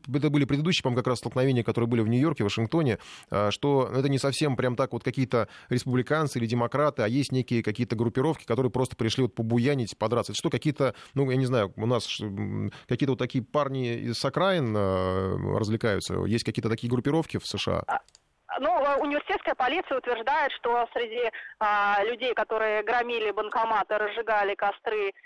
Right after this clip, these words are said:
Speaker 2: и из-за которых пришлось, э, вот этого разнесчастного спикера буквально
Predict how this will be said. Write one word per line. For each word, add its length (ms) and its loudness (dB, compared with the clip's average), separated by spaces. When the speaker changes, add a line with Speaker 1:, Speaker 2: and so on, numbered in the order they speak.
Speaker 2:
и 220 -6
из-за 140 -6
которых 360 -2
пришлось, 460 -4
э, 420 0
вот 160 -4
этого 260 -4
разнесчастного 560 -6
спикера 340 -8
буквально 480 0